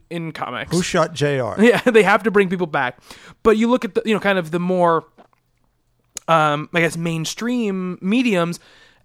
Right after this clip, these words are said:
Speaker 1: eh, the ones that are known for their storytelling, and you look at it and you say, "This stuff doesn't, stuff doesn't happen there." When you're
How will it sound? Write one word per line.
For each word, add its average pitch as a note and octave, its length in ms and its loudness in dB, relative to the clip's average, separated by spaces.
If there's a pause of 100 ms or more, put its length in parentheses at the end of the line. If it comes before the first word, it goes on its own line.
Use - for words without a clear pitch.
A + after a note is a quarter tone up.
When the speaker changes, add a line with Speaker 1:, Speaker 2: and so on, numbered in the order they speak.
(300)
Speaker 1:
eh, - 60 -8 (100)
the F#3 120 -2
ones F#3+ 160 0
that F3 100 0
are E3+ 40 2
known F#3+ 460 0
for F3+ 120 -4
their E3+ 120 0
storytelling, G3 840 -2
and F3+ 520 -2 (380)
you F3 120 -6
look F#3+ 100 -2
at G3 40 0
it F#3 40 0
and E3 60 -4
you E3+ 60 -4
say, E3 40 -6
"This F3 120 -6
stuff F3+ 120 -10
doesn't, E3 260 -10
stuff F3 160 -8
doesn't D3+ 140 -10
happen C3+ 280 -8
there." F2 200 -16 (320)
When F3+ 160 -2
you're G3 240 4